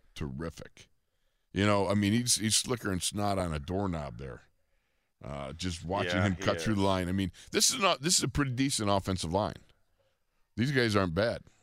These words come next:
Speaker 2: No, no, no. They're, they're good at run, they're, they're good at running the football.
Speaker 1: Right, right.
Speaker 2: I mean, th-, this. So in your mind, think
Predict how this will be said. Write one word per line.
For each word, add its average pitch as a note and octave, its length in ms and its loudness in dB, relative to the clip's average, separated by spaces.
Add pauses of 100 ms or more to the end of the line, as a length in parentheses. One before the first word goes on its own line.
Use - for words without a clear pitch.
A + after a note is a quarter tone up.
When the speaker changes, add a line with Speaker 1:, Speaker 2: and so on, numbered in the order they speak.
(760)
Speaker 2:
No, B2 220 -2 (180)
no, A2 400 -4
no. G2 240 -2 (640)
They're, C3 200 0
they're C3+ 200 -2
good C3+ 180 -2
at A2+ 80 -4
run, A2+ 240 -4
they're, B2+ 220 0
they're C3 140 -4
good C#3 160 -4
at A#2+ 60 -4
running A2+ 200 -6
the G2 80 -12
football. F2 480 -10
Speaker 1:
Right, D#2 360 -4 (540)
right. C#2+ 240 -10 (440)
Speaker 2:
I G2 260 -4
mean, G2 320 -10
th-, A2 260 -10
this. A2+ 340 -10 (240)
So C3+ 260 -2
in D3 140 -8
your D3 140 -6
mind, D#3+ 560 2
think - 540 -4